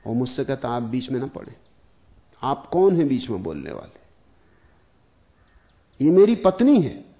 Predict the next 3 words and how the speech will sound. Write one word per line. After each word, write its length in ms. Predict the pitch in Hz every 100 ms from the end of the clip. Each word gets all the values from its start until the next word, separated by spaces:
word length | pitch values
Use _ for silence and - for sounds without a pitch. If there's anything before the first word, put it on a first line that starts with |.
| _ _ _ _ _ _ _ _ _ _ _ _ _ _ _ _ _ _ _ _ _ _ _ _ _ _ _ _ _ _ _ _ _ _ _ - -
अष्टावक्र 520 | - - 131 151 131
कहते 360 | 156 147 143
हैं, 260 | 156 151 -